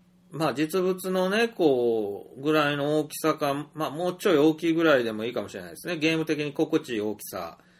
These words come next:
で、柄が何種類か欲しいですね。うん、まあ、これはね、お-、ランダムというかね、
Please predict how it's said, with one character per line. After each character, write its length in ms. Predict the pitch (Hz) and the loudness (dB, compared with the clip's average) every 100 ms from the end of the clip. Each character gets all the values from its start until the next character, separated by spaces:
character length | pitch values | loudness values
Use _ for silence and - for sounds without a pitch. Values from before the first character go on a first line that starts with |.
| _ _ _ - | _ _ _ -4
で、 420 | 185 208 107 - _ _ _ _ _ 135 | 2 2 2 -4 _ _ _ _ _ -2
柄 360 | 196 269 302 | 2 4 4
が 440 | 285 285 139 - - _ _ _ _ | 4 4 2 -2 -12 _ _ _ _
何 260 | 131 147 151 | 2 4 2
種 180 | 170 151 | 2 2
類 160 | 113 | 2
か 100 | - | -2
欲 180 | 87 101 | -8 -10
し 120 | - | -12
い 40 | - | -16
で 100 | - | -16
す 140 | - | -8
ね。 220 | 196 214 - _ _ _ _ _ _ _ _ | -6 -6 -12 _ _ _ _ _ _ _ _
う 140 | - 151 | -8 -6
ん、 320 | 143 127 107 | -4 -8 -8
ま 140 | 139 175 | 0 0
あ、 1300 | 120 - _ _ _ _ _ _ _ _ _ _ _ - | 0 -6 _ _ _ _ _ _ _ _ _ _ _ -2
こ 120 | 262 | 4
れ 80 | 254 | 8
は 140 | 233 | 8
ね、 100 | 208 | 6
お-、 220 | 170 165 - _ _ | 2 -2 -8 _ _
ラ 220 | 147 180 | 2 4
ン 80 | 180 | 4
ダ 140 | 180 175 | 2 4
ム 160 | 180 | 2
と 60 | 156 | 2
い 120 | 123 | 0
う 60 | 110 | 0
か 140 | 107 | -4
ね、 340 | 110 104 90 | -4 -6 -8